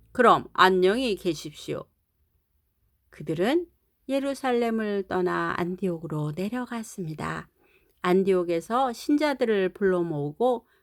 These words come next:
그 편지를 전해 주었습니다. 안디옥 교회는 그 권면의 말씀을 읽고 기뻐했습니다.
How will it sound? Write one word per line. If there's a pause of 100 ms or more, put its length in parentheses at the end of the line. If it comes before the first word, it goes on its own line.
그
편지를
전해
주었습니다. (1900)
안디옥
교회는
그
권면의
말씀을
읽고 (300)
기뻐했습니다.